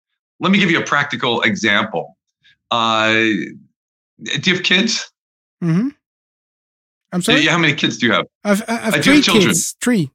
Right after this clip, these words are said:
Speaker 2: three kids.
Speaker 1: You have three kids.
Speaker 2: Yeah.
Speaker 1: And, um, let's,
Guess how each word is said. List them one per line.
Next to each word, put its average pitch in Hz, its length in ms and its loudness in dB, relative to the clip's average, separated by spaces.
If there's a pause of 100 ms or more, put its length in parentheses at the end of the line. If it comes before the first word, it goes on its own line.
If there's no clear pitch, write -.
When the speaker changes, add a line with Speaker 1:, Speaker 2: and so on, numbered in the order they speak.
Speaker 2:
three 220 200 0
kids. - 400 -6
Speaker 1:
You 175 80 0
have 175 100 -6
three 226 260 0
kids. 208 260 0 (180)
Speaker 2:
Yeah. 165 240 0 (200)
Speaker 1:
And, 160 320 0
um, 143 300 0
let's, 311 240 -4